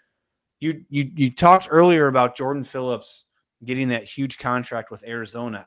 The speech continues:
I feel like a lot of that huge contract and all those sacks, those nine and a half sacks he got that year,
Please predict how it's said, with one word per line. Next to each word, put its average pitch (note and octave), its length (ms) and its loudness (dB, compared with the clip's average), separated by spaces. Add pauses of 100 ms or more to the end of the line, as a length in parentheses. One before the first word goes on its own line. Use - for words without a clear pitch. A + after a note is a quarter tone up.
I G3+ 140 -2
feel D#4 240 -2
like B3 160 4
a D#3+ 60 -2
lot B2+ 260 2
of F#3 60 0
that D#3+ 160 0
huge D3 260 -12
contract B2+ 560 -10
and A#2+ 160 -12
all C3+ 220 2
those F#3+ 260 -2
sacks, E3+ 400 -2
those A#2+ 220 -12
nine B2+ 240 -6
and F3+ 100 -6
a D#3+ 60 -10
half E3 180 -8
sacks D3+ 360 -8
he C3+ 80 -16
got C3 280 -6
that C#3 160 -8
year, F3+ 280 -10